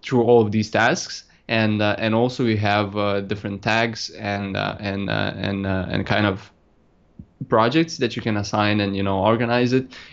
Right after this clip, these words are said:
And I feel that it's a little cleaner and, and works, uh, a little better for me, at least for myself, you know, in my workflow than Wunderlist. Other than that, I use, uh, Spark for the email client.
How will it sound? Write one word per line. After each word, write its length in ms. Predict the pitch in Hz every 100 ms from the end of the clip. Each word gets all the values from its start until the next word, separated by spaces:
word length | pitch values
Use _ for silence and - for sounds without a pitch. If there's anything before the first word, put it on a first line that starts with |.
| -
And 260 | 110 110 104
I 120 | 107
feel 320 | 104 - 123
that 160 | 120 110
it's 220 | 110 -
a 100 | 107
little 400 | 107 120 123 120
cleaner 500 | 113 - 117 123 127
and, 400 | - 104 104 98
and 220 | 104 101
works, 420 | 101 107 104 - -
uh, 240 | 101 98
a 60 | 117
little 220 | 107 113
better 320 | 95 107 101
for 180 | 98 101
me, 280 | 101 104 -
at 120 | 101
least 200 | 117 110
for 100 | 110
myself, 500 | 104 98 - 98 95
you 60 | 101
know, 180 | 98
in 80 | 101
my 180 | 101 98
workflow 540 | 98 101 104 101 98
than 200 | 98 98 95
Wunderlist. 520 | 98 95 85 110 - - - - - -
Other 160 | 123 143
than 220 | 131 110
that, 240 | 120 127
I 60 | 107
use, 440 | 110 113 113 104
uh, 140 | 104 95
Spark 460 | - - 104 143
for 220 | - 113
the 240 | 104 101 104
email 220 | 110 135
client. 540 | 147 151 160 190 -